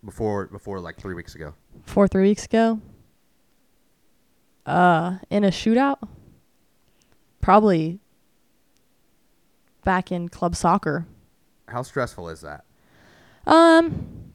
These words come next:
Speaker 2: it's not, it's not too stressful. Uh, I think it really depends on the person.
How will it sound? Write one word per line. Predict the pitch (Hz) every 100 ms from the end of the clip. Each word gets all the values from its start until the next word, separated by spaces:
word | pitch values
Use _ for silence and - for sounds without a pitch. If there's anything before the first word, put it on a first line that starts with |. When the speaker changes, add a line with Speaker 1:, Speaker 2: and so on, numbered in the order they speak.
| -
Speaker 2:
it's | - 277
not, | 392 427 - - _ _ -
it's | 285
not | - 220
too | - 214
stressful. | 233 233 - 240 233 254 _
Uh, | - 180 180 175
I | 208
think | 247 269
it | 226 - _ _ - -
really | 214 214
depends | 180 190 190
on | 165
the |
person. | 165 170 175 208 202 196